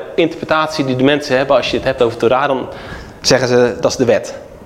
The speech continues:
Of de tien geboden. Dat is,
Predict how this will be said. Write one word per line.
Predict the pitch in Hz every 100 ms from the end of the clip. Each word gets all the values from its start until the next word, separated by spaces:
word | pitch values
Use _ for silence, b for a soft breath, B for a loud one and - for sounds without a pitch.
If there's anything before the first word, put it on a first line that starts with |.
| - - - - - -
Of | 113 -
de | 113 107
tien | 127 123
geboden. | 120 131 127 101 92 - - - - B B B B - -
Dat | - 226
is, | -